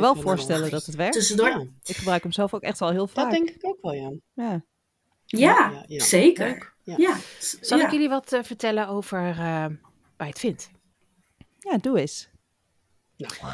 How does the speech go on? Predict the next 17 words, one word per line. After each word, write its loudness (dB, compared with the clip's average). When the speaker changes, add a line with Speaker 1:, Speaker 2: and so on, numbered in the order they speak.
Speaker 4:
ja, 6
Speaker 1:
Ja. 4
Speaker 4:
in -2
ieder 0
geval -2
wat, -4
eh, 0
Vivian -4
ook -6
al -4
aanstipte, -6
hè, -2
de -4
white 2
man's -2
foot. -4
Ehm, -2